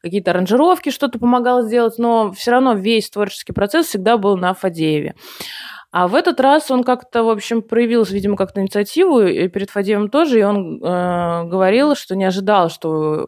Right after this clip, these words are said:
у его брата Артёма, э, тоже есть такие способности именно к созданию творческого, э, чего-то там, э,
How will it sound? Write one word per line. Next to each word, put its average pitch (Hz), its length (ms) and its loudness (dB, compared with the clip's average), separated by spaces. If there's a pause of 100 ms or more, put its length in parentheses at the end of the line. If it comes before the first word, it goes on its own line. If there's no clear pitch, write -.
у 156 120 -4
его 160 200 -4
брата 226 320 0
Артёма, 196 680 -2
э, 165 300 -6
тоже 214 280 2
есть 190 320 -2
такие 196 280 -4
способности 226 720 0 (300)
именно 214 260 -2
к - 80 -14
созданию 175 560 -2
творческого, 160 760 -4 (460)
э, 151 600 -2
чего-то 160 460 -2
там, 143 680 -8
э, 151 240 -4